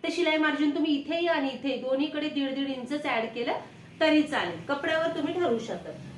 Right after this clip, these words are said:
मुंड्याचा आकार देण्यासाठी ह्या पॉइंट पासून तिरकस मध्ये आपल्याला दीड इंचावर मार्किंग करायचं आहे आणि हा पॉइंट मॅच करत आपल्याला हा मुंड्याचा आकार द्यायचा आहे.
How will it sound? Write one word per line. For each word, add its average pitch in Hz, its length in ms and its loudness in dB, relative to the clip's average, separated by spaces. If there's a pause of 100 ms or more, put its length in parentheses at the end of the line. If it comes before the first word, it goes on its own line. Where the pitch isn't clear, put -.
मुंड्याचा 320 400 4
आकार 294 300 4
देण्यासाठी 294 500 2
ह्या 302 120 2
पॉइंट 294 340 2
पासून 285 400 2
तिरकस 330 420 0
मध्ये 294 200 2
आपल्याला 247 340 0
दीड 294 240 0
इंचावर 330 380 0
मार्किंग 233 420 0
करायचं 208 380 -2
आहे 180 200 -8 (540)
आणि 262 200 0
हा 311 200 0
पॉइंट 302 360 4
मॅच 269 320 -2
करत 269 280 0
आपल्याला 233 380 0 (840)
हा 277 100 0
मुंड्याचा 247 500 0
आकार 226 340 -2
द्यायचा 185 360 -4
आहे. - 220 -14